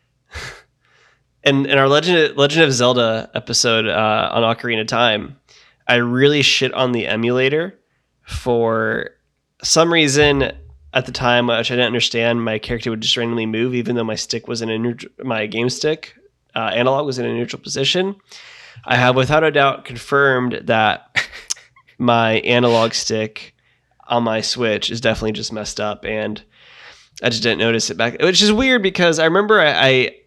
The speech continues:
I noticed that happening when we were doing Ocarina of Time, and then I played Hades to test it, and it was fine on Hades, but for whatever reason, it was bugging out on Bastion too, so it's definitely just a problem with my stick. So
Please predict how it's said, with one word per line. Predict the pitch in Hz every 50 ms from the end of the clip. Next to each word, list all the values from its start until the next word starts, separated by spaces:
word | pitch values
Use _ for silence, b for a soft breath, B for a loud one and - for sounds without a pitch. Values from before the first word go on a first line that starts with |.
| _ _
I | 117 120 120
noticed | 139 143 143 160 170 170 - -
that | 160 151 -
happening | 131 127 117 117 - - 117 113 110 113 113 107 110
when | 113 113
we | 113 113
were | 113
doing | 113 110 113 113
Ocarina | 110 113 110 - - 113 113 113
of | 110
Time, | 107 - 117 101 95 98 98 98
and | 110 123 - _ _ _ _ _ _ _
then | - 139 139
I | 135
played | 135 - 151 131 120
Hades | - - 135 135 131 127 123 110 -
to | - -
test | - - 127 113 - - -
it, | - - - - _ _ _ _ _ _ _ _ _ _ _ _ _ _ _ _ _ _ _ _ -
and | 123 120
it | 117 110
was | 107 110 104 -
fine | - 135 127 123 120
on | 113 110 107
Hades, | - 113 101 104 - 82 71 76 120 -
but | - - 98 107 104 90 - -
for | - - 123
whatever | 120 120 113
reason, | 117 113 110 110 110 107
it | 107 101 85
was | - 107 117 127 - _ _ _ _ _
bugging | - 131 120 117 113 113
out | 110 110 -
on | - 107 107
Bastion | 107 104 107 104 - - - 104 107
too, | 107 - - - -
so | - - 92
it's | - -
definitely | - 117 110 - 107
just | - - -
a |
problem | - - 104 95 98
with | - - -
my | 92
stick. | - - - - - - - -
So | - - - - 113 120